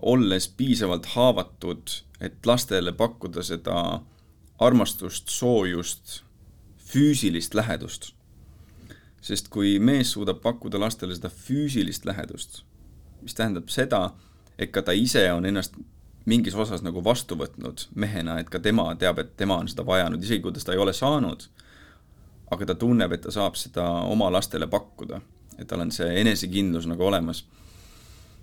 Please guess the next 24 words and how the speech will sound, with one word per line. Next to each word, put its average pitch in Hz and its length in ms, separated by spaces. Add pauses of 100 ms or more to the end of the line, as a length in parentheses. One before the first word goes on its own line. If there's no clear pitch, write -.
(340)
Ja 101 480
isa 156 240
on 117 120
ka 101 100
kindlasti 113 640
mõjutatud 117 440
väga 131 240
palju 98 840
selle 143 240
poolt, 95 240
et - 80
kes - 160
on 98 80
ema. 123 180 (1160)
Et 104 200
kui 98 300
emad 120 260
lasevad 101 400
olla 95 640
meil 104 400
isad 98 380 (760)
ja 95 100
mehed, 98 380 (1120)
siis - 240